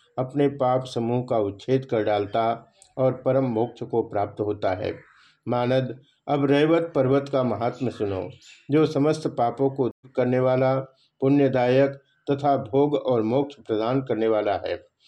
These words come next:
गौतम का पुत्र मेधावी बड़ा बुद्धिमान और विष्णु भक्त था। उसने सौ अयुत अर्थात दस लाख वर्षों तक विंध्याचल पर्वत पर तपस्या की। एक दिन साक्षात अपांतरतमा नामक मुनि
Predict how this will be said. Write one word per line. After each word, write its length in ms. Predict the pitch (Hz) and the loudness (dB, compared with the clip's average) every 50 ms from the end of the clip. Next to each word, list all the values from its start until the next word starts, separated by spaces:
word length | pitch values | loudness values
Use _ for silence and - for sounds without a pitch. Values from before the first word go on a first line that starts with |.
| - _ _ _ _ _ - | -20 _ _ _ _ _ -4
गौतम 440 | 123 139 143 147 143 160 165 170 170 | 0 0 0 0 0 0 0 0 0
का 140 | 165 165 143 | 0 -2 -4
पुत्र 400 | 120 - 135 131 135 - 143 135 | -2 -2 -4 -4 -2 -2 -2 0
मेधावी 560 | 135 123 113 107 110 - 123 123 135 143 139 | 2 2 0 0 -2 -4 -2 2 2 2 2
बड़ा 280 | 110 - 113 120 123 | 2 0 -2 -2 -2
बुद्धिमान 720 | 117 - 113 101 110 113 117 120 123 127 131 131 135 135 135 _ _ _ _ _ - | -2 -4 -6 -6 -4 -4 -2 0 0 0 0 0 0 -2 -4 _ _ _ _ _ -2
और 160 | 135 135 117 | -2 -2 0
विष्णु 300 | 117 117 - - 165 160 | -2 -4 -4 -4 -6 -6
भक्त 320 | 135 120 - - - - | -4 -6 -8 -8 -8 -14
था। 380 | 101 - 110 110 98 101 101 - _ _ _ _ _ _ _ _ _ - - - - - - - - - | -12 -8 -6 -6 -6 -6 -8 -18 _ _ _ _ _ _ _ _ _ -20 -20 -20 -20 -20 -20 -16 -4 -2
उसने 360 | 151 143 - - 180 180 175 | -2 -2 0 0 2 2 2
सौ 280 | - - - 147 151 156 | 2 0 0 2 2 2
अयुत 440 | - - 143 143 139 151 156 151 151 - - - 120 | 2 2 2 4 4 4 4 0 -4 -14 -14 -6 -6
अर्थात 500 | 120 123 120 - 147 135 135 123 113 113 | -4 -4 -4 -4 -2 -2 -2 -2 -2 -2
दस 160 | 143 156 151 156 | -2 -2 0 -2
लाख 320 | 156 147 143 135 131 135 - | -2 0 0 0 -2 -2 -2
वर्षों 320 | 120 113 107 - - 143 135 | -2 -2 -2 0 0 0 0
तक 300 | 139 135 117 104 - - _ _ _ _ _ - 127 | 2 0 -2 -2 -4 -10 _ _ _ _ _ -2 0
विंध्याचल 520 | 135 139 139 135 151 151 147 - 139 117 | 2 4 4 2 2 0 0 0 0 -2
पर्वत 500 | 110 - 127 120 117 123 135 135 135 - - | 0 -2 -2 0 2 2 2 0 0 -2 -4
पर 100 | 120 - | -4 -2
तपस्या 540 | - 107 104 - 104 101 - - 131 131 | -2 -4 -4 -4 -6 -8 -4 0 0 0
की। 320 | 123 127 110 98 95 92 - _ _ _ _ _ _ - _ - - | 0 -2 -6 -8 -8 -8 -10 _ _ _ _ _ _ -20 _ -2 2
एक 220 | 147 165 160 147 | 2 4 4 4
दिन 180 | 156 160 151 135 | 4 2 2 2
साक्षात 800 | - 139 127 123 123 - - - 135 135 139 139 139 139 - _ _ _ _ _ _ - | 0 0 0 0 -2 -4 -6 -2 0 0 0 0 -2 -4 -14 _ _ _ _ _ _ -6
अपांतरतमा 1000 | 131 131 143 143 139 143 151 147 139 143 160 156 143 139 - 139 131 131 127 127 | -6 -2 0 0 0 2 0 0 0 0 0 0 0 -2 -2 -2 0 0 0 0
नामक 440 | 120 113 110 117 120 123 120 120 - 113 | 0 -2 -2 0 0 -2 -2 -4 -6 -4
मुनि 400 | 113 113 117 123 131 131 127 | -2 0 2 2 2 0 0